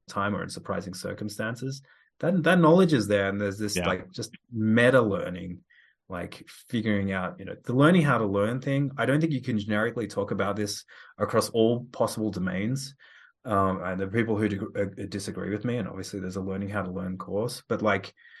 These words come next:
Speaker 1: once you decide that your thing is gonna be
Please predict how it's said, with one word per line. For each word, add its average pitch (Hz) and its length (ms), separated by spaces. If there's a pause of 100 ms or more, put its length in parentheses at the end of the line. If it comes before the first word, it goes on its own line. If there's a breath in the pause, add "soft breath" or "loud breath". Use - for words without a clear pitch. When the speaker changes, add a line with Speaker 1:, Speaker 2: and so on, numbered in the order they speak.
(420 soft breath)
Speaker 1:
once 127 480
you 156 300
decide 107 720
that 92 100 (120)
your 101 140
thing 92 640
is 98 240
gonna 98 180 (160)
be 92 240